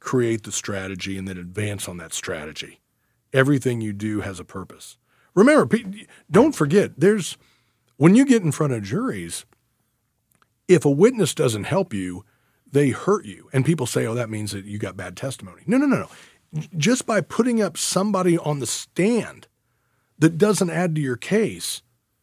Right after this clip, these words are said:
will lead jurors to many times wonder, "Why would he think that's helpful? D-, does, does he know this as well as we th-?" You see what I mean? If they're not helping you, it's hurting you. There is no neutral. It's either they help the case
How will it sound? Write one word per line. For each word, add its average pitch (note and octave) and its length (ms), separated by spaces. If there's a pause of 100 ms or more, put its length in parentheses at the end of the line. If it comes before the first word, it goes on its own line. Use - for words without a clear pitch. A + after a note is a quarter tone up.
(400)
will F3 160
lead G3 240
jurors D#3+ 480
to C#3+ 160
many E3+ 240
times C3 380
wonder, B2 380 (1040)
"Why C#3 380
would E3+ 160
he D#3+ 140
think D3+ 260
that's - 240
helpful? - 480 (400)
D-, D#3+ 100
does, C#3 380 (340)
does A#2+ 200
he C3 100
know A2 220
this E3 200
as F3+ 100
well F#3 180
as G3 120
we G3+ 60
th-?" - 120 (200)
You E3+ 80
see A#3+ 100
what A3+ 80
I G3+ 40
mean? G3+ 220 (220)
If F3+ 160
they're A#3 200
not B3+ 180
helping D#3+ 500
you, D#2+ 300 (560)
it's D#3 160
hurting F#3+ 320
you. G#2+ 100
There D#3 200
is G3+ 120
no F#3+ 140
neutral. - 400 (420)
It's C#3 240
either B2+ 380 (320)
they G2+ 140
help D3 220
the E3+ 80
case E3 460